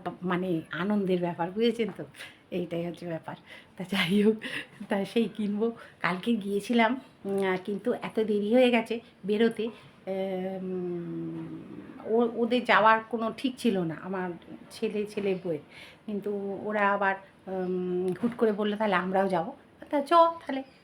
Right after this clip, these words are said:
বলে ওই জন্য একটু দেরি হয়ে গেল। আহ, বেরোতে বেরোতে আটটা বেজে গেছে। আটটার পরে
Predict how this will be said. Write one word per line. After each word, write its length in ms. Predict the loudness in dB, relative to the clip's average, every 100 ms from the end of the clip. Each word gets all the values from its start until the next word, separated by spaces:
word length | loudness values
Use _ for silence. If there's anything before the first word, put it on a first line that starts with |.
| -8
বলে 240 | 0 4 4
ওই 160 | 4
জন্য 200 | 4 4
একটু 180 | 2 2
দেরি 260 | 6 8 8
হয়ে 160 | 6
গেল। 160 | 6 2
আহ, 840 | -2 -10 -20 -14 -6 -2 0 0
বেরোতে 340 | 0 0 0 0
বেরোতে 220 | 2 2
আটটা 360 | 0 0 2 4
বেজে 240 | 2 -2
গেছে। 260 | -6 -10 -12
আটটার 500 | -12 -2 4 4 2 -2
পরে 280 | 0 2